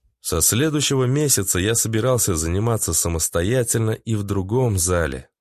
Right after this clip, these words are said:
так как прогресс, который я демонстрировал опытному тренеру, явно выбивался из привычных для него рамок. «А я ведь ещё сдерживаюсь, не работаю с полной отдачей»,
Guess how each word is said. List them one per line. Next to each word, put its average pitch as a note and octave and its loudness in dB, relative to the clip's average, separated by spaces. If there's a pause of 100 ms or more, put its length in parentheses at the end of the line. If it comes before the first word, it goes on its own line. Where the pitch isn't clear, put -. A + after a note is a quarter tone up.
так G#2 0
как A2+ -2
прогресс, G2 0
который A#2+ -2
я G#2 0
демонстрировал G2 0
опытному F#2+ -2
тренеру, G2 -2
явно C3 0
выбивался A2+ 0
из G2+ 0
привычных G#2 -2
для E2+ -4
него E2 0
рамок. E2+ -2 (380)
«А D2+ -2
я F2+ 0
ведь G2 -2
ещё A#2+ 0
сдерживаюсь, A#2 0
не G#2 0
работаю A#2+ 0
с B2 -2
полной G#2+ 0
отдачей», A2 -2